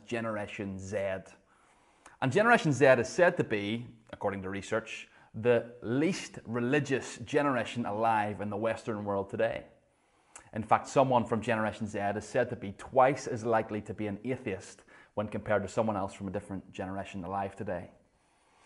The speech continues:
And as the research was kind of digging beneath the surface as to why this was the case, here's the primary reason why someone your age, part of Generation Z, is least likely to believe in God.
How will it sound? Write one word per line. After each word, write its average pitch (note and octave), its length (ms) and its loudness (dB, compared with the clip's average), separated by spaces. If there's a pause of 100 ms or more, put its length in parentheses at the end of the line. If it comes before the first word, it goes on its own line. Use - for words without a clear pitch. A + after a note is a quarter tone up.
(180)
And D3 80 2
as D3 100 4
the C#3 80 2
research A3 340 8
was C3+ 120 -2
kind D3 160 4
of A#2 160 0
digging E3 260 6
beneath C#3+ 240 2
the B2+ 80 -2
surface B2+ 400 4
as B2 100 -8
to C3 80 -2
why B2+ 260 8
this C3+ 180 2
was A2 100 -4
the G#2+ 60 -4
case, G#2+ 400 -2 (180)
here's G#3+ 280 4
the E3 80 6
primary F3+ 560 4
reason B2+ 340 4
why A2 140 4
someone C3+ 440 4
your E3+ 220 10
age, A#2+ 480 6 (140)
part B2+ 120 8
of D3+ 80 8
Generation D3+ 380 2
Z, A2 120 -2 (680)
is A2 180 -2
least C3+ 440 0
likely A#2 320 2
to G#2+ 100 -8
believe G2+ 300 -4
in G2+ 80 -6
God. G2 340 -6